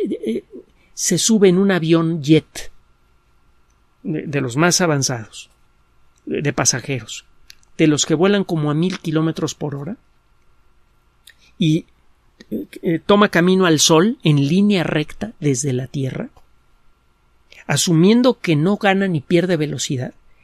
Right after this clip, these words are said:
ese avión jet que va a mil kilómetros por hora toma casi dieciocho años en llegar al Sol. Ese avión está viajando a la velocidad de una bala de pistola y tarda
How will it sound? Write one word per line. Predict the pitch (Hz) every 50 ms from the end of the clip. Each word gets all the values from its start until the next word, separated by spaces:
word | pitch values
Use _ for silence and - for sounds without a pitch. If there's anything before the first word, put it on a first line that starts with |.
| _ _
ese | - 202 180 226 214 - 220
avión | 202 190 202 214 214 202
jet | 180 196 196 -
que | - 170
va | 151 165
a | 170
mil | 170 180 175 -
kilómetros | - 165 160 175 185 185 - 147 - -
por | - 151 139
hora | 143 156 165 160
toma | - 160 160 170 170
casi | - 175 165 - - 185
dieciocho | 151 156 156 139 - - 196 170 - - 170 160
años | 160 160 170 180 170 - - 147
en | 143
llegar | 139 143 139 143 143
al | 143 139
Sol. | 131 - - 131 135 _ _ _ _ _ _ _ _ _ _ _ _ _ _ _ _ _ _ _ _ _ _ _ _ _ _ _ _ _ _ _ _ _ _ _ _ _ _ _ _ _ _ _ _ _ _ _ _ _ _ _ _ _ _ _ _ _ _ _ -
Ese | 160 139 - 214
avión | 196 165 175 190 196 202
está | 180 - - 196 190 214 -
viajando | 156 151 139 - 185 185 190 196
a | 180
la | 165 147
velocidad | 143 139 143 127 - 160 156 160 160
de | 165
una | 165 147 135
bala | 143 156 - - 156
de | 147
pistola | - - - - - - - 78 76 220 254 - _ _ _ _ _ _ -
y | 190 135
tarda | - _ - 190 180 180 180 202 269